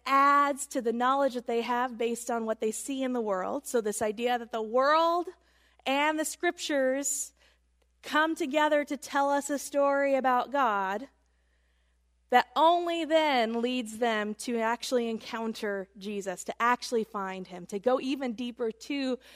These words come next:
the one who is the image of the invisible God. That journey of general to special to the Savior of the world,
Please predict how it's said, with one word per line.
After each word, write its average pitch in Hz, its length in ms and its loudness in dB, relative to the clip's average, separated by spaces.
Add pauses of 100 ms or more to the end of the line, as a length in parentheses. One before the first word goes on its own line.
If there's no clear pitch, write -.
(140)
the 233 160 4
one 262 440 2
who 240 200 -2
is 240 280 2
the 226 160 -8
image 247 340 -2
of 214 140 -2
the 214 120 -2
invisible 214 540 -2
God. 180 540 -4 (560)
That 208 160 0
journey 247 460 0
of 202 120 -2
general 302 760 2 (720)
to 214 120 0
special 277 920 0 (180)
to 302 440 -2
the 226 380 -2
Savior 302 640 -4
of 240 240 -2
the 240 100 2
world, 196 720 -2